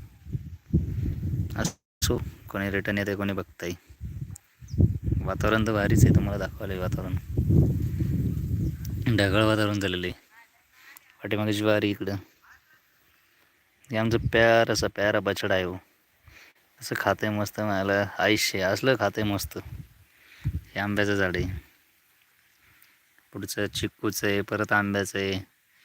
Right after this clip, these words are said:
तीन आंब्याचे, तर परत पलीकडून नारळाचं एक आहे. हा कांदा आहे, कांदा फवारायचा आता थोड्या वेळाने. फवारा तर लागणारच,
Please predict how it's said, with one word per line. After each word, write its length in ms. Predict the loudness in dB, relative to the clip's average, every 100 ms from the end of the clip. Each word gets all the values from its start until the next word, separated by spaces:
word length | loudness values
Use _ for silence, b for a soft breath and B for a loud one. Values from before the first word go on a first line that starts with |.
| b b b -4
तीन 180 | -2
आंब्याचे, 420 | 0 0 0 0 0
तर 60 |
परत 220 | -2 -2 -2
पलीकडून 300 | 0 0 0
नारळाचं 440 | 0 0 0 -2 -4
एक 120 | -6
आहे. 440 | -8 B B B B B B B B
हा 160 | -10 -8
कांदा 400 | -6 -4 -2 -2
आहे, 100 | -4
कांदा 320 | -4 -6 -4
फवारायचा 500 | -6 -6 -4 -4 -6
आता 100 | -8
थोड्या 260 | -12 -18 -16
वेळाने. 200 | -12 -12 -16 _ _ _ _ _ _ b b b b _ _ _ _ _ -20 -8
फवारा 240 | -2 0 2
तर 100 | 0
लागणारच, 440 | -2 -2 -6 -8